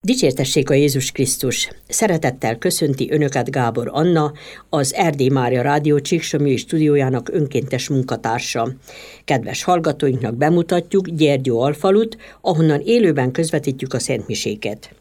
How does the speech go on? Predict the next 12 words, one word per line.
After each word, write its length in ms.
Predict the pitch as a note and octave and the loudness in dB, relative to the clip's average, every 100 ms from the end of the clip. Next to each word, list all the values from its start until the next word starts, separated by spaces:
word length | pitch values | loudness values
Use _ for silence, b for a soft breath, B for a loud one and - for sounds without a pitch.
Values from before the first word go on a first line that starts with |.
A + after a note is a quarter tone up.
| _ _ _ _ _ _ _ _ _ _ | _ _ _ _ _ _ _ _ _ _
A 120 | - | 0
Gyergyói 420 | F3+ B3+ C#4 A#3+ E3+ | 2 4 4 4 6
medencében, 880 | D3+ D3 C3 B2+ C3 B2+ D3+ F#3 | 4 4 2 2 0 4 4 4
Gyergyó 340 | D#3 E3 D3+ B2+ | 4 2 2 -2
Szent 220 | - F3 | 0 2
Miklóstól 560 | G3+ - D#3 D3+ D3 C#3 | 2 0 -2 0 -2 -2
hat 280 | - G3+ | -2 -4
kilométerre 720 | - D#3 C#3+ C#3 B2+ B2 A#2 | -2 0 2 2 2 0 0
nyugatra 480 | B2 F3+ F3+ C#3+ C3+ | 2 2 0 -2 -4
fekszik 480 | A2+ C#3+ - E3+ D#3+ | -2 -4 0 -2 0
Gyergyó 460 | D3 C#3 B2 A#2 - | 2 2 2 -4 -2
alfalu, 600 | C3 C3+ C3+ E3+ G3+ | 0 0 0 2 4